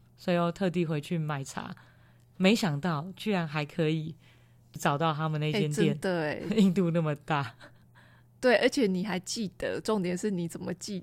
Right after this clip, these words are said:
Speaker 2: 得？
Speaker 1: 我只记得大概那个鹿的长相。
Speaker 2: 对啊。
Speaker 1: 就是灰灰的，地上很多土。
Speaker 2: 对啊，通常这种记-
Speaker 1: 印度都是长这样。
Speaker 2: 记那个画面跟地点的比较擅长的是，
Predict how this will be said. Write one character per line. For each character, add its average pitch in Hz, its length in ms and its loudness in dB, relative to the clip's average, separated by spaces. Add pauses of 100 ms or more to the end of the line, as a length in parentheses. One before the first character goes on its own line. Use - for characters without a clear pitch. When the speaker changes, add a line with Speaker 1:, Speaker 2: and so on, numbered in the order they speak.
Speaker 2:
得？ - 260 -2 (380)
Speaker 1:
我 240 160 6
只 214 160 2
记 220 240 -2
得 185 180 6
大 180 300 4
概 180 200 4
那 180 100 2
个 160 340 0 (140)
鹿 180 180 0
的 151 140 2
长 135 280 -4
相。 143 320 -2 (720)
Speaker 2:
对 311 240 6
啊。 262 420 2
Speaker 1:
就 185 140 -2
是 180 180 2
灰 175 160 0
灰 170 220 2
的， 160 80 2
地 156 160 -2
上 160 180 0
很 143 140 -2
多 143 180 -2
土。 180 300 -6
Speaker 2:
对 311 220 2
啊， 269 180 2
通 302 180 -2
常 254 240 -2
这 247 80 -4
种 180 400 0
记- 214 140 2
Speaker 1:
印 190 80 2
度 208 140 6
都 175 120 8
是 165 120 0
长 156 160 4
这 180 200 -4
样。 170 100 0 (220)
Speaker 2:
记 277 300 0
那 240 240 -2
个 190 460 0
画 233 280 6
面 196 380 0
跟 180 380 -2
地 208 340 -4
点 165 240 -4 (320)
的 - 300 -2
比 - 80 -16
较 208 120 -2
擅 220 240 -2
长 - 240 -10
的 165 120 -10
是， 175 360 -6